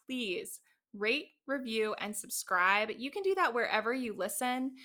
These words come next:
We know that a lot of you are out there listening and that you share some really awesome comments with us, which we love hearing, but it does help a lot with us finding new listeners if you take a minute to review publicly. We always love sharing those on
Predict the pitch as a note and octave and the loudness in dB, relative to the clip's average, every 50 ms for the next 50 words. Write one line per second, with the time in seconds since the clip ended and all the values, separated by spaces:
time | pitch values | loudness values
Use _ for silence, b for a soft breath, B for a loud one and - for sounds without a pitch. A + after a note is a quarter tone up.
0 | B B B _ - G3 A3+ A#3+ B3 B3+ C4 C4 B3+ A#3+ A3 G#3+ G#3+ A3 A#3 C4 | B B B _ -8 -4 -2 0 0 2 2 2 2 2 2 4 4 4 4 4
1 | C#4 D4+ D#4 D4 B3+ A#3 - A3 A3+ A3 A3 A3+ A#3 B3+ A#3+ A#3 A3 - G#3 - | 4 4 4 2 2 2 2 2 4 4 2 2 2 2 2 4 4 4 4 2
2 | - A#3 A#3 A3+ A3+ A#3 A3+ - A#3+ A#3 A#3 A3+ A3 G#3+ G#3 G3+ F3+ G3 G3+ - | 2 0 0 2 0 0 0 0 2 2 2 2 2 0 0 -2 -2 -2 -2 -2
3 | - A3+ A3 - - A#3+ A3+ A3+ A#3 A#3 - A#3 A3 G#3 G#3 G#3 G#3+ A3 - - | -2 -6 -6 -2 0 2 2 2 2 0 0 -2 -2 0 0 0 0 2 4 4
4 | G3+ G#3 - G#3 G#3 - G3+ G3 G3+ G3 E3 - - G#3 G3 F#3+ G3+ - - G#3+ | 2 2 0 -6 -2 0 0 0 0 -2 -4 -4 -4 -2 0 0 -2 -2 -6 -10
5 | - - A#3 G#3+ G#3 G#3 G3+ G3+ G#3 G#3 G#3 G#3 G#3 G#3+ G#3 A3 B3+ B3+ - _ | -10 -6 -6 -6 -4 -4 -2 0 2 2 4 4 4 2 2 0 -4 -8 -8 _
6 | - A#3+ A3 G#3 G#3 G#3+ A#3 B3 B3+ C4 C4 C4 B B B B _ A#3+ A#3 F#3+ | -2 0 2 2 2 0 0 0 0 0 0 -2 B B B B _ 2 2 2
7 | G3 - A3 G#3 A3 A3+ A3 - - - A3 A3+ - E3 F#3+ F#3+ F#3 F3+ F3 F3+ | 2 2 2 2 2 2 0 -2 2 2 2 2 0 -4 -4 -4 0 2 4 4
8 | F#3+ G#3+ - G#3+ G#3 G#3 G3 G3 - F#3+ F#3 F#3+ F#3+ F#3+ G3 F#3+ F#3+ - - - | 4 4 0 -2 -4 -4 -6 -4 -4 -4 -4 -4 -6 -8 -8 -10 -10 -10 -8 -10
9 | - - G3 F#3+ G3 F#3+ G3+ G#3 - - - G#3 - - G3 G3 G3+ G3 F#3+ G3 | -8 -8 -6 -4 -4 -4 -4 -6 -6 -8 -12 -14 -14 -12 -8 -6 -4 -4 -4 -6
10 | - - - - F3 F3 E3+ F3+ F3+ E3+ C#3+ - - - - - G3+ F#3+ F#3 F3+ | -8 -12 -10 -10 -8 -8 -6 -6 -6 -6 -8 -8 -8 -12 -10 -6 -4 -4 -4 -4
11 | F#3 F#3 - - _ _ _ _ _ _ _ _ _ A3 G#3+ A3 G#3+ G3 F#3 G3+ | -4 -6 -8 -12 _ _ _ _ _ _ _ _ _ 2 2 2 2 2 -2 -4
12 | G#3 G3+ G#3+ A3 A3+ A3 G#3+ G#3+ F#3 - - - A3 F#3+ - A3+ C4 C4+ - D4 | -2 2 4 6 6 6 6 4 0 -2 -2 -2 -2 0 2 0 -2 -2 -2 -4
13 | D4 D4 D4 D4 D4 b b b b b - G#3+ G#3+ G#3 G3+ G3+ G3 G3 G3 F#3+ | -2 -2 0 -2 -4 b b b b b 0 4 6 6 6 6 4 2 0 0
14 | F#3+ - - G#3 F#3+ G3 G3 G3 G3+ G3 G3 G3+ - - - - F#3 F3+ E3 - | 0 0 -2 -2 -2 -2 -2 -2 -2 -4 -4 -4 -2 -4 -4 -4 -4 -6 -8 -10
15 | A3 | -12